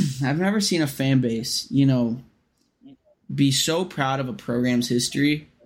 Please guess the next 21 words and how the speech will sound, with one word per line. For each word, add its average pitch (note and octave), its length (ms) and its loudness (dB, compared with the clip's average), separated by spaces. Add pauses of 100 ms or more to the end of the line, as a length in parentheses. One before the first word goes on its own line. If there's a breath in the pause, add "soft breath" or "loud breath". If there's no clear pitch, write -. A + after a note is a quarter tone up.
(540)
and E3 220 -2
then D#3 360 0 (760)
immediately D3+ 640 2
throw C3+ 400 -2
it C3+ 60 -2
away B2 540 -2 (300)
for - 200 -4
four D3+ 440 0
years B2 680 0
of A2+ 560 -6 (840)
another C3+ 340 2
program. A#2+ 420 -4
You E3 80 0
know G3 80 2
what G3 100 0
I F#3 60 -4
mean? F3+ 280 -4 (200)
Like, E3 280 -2 (360)
we G#3+ 320 2
are E3+ 280 -2
the D3 380 -2